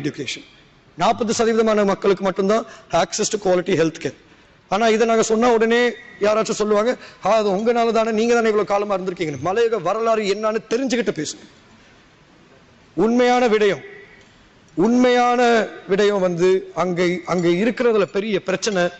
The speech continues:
பெருந்தோட்ட நிறுவனத்தின் ஆதிக்கம். ஒரு அரசாங்கமா அதை நீங்க உடைக்க பாருங்க.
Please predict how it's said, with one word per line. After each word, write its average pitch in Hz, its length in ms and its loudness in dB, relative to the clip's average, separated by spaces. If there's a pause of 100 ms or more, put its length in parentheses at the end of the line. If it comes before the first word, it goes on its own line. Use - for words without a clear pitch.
(160)
பெருந்தோட்ட 214 420 0
நிறுவனத்தின் 185 580 -2
ஆதிக்கம். 139 300 -6 (880)
ஒரு 175 120 0
அரசாங்கமா 226 640 2
அதை 196 260 0
நீங்க 240 220 0
உடைக்க 180 280 0
பாருங்க. 226 280 -12